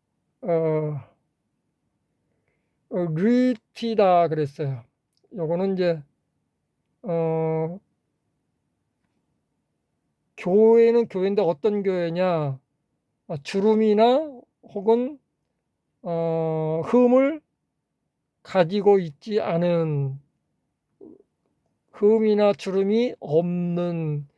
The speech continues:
그런 영광스러운 교회, 이런 뜻입니다. 그 다음에 에하기야 카이 아모모스 그랬어요. 그 다음에, 어, 단지 신하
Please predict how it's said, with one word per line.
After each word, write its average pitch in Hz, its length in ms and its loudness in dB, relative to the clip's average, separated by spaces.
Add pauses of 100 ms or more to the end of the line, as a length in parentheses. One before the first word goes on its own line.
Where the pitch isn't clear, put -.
(140)
그런 180 240 -2
영광스러운 170 760 0
교회, 160 640 2 (360)
이런 165 240 -4
뜻입니다. 156 640 -6 (520)
그 175 180 -10
다음에 180 760 2 (100)
에하기야 233 1300 2
카이 196 560 2
아모모스 175 600 -4
그랬어요. 165 840 2 (600)
그 175 100 -12
다음에, 180 840 0 (560)
어, 170 380 -2
단지 220 920 2
신하 202 460 0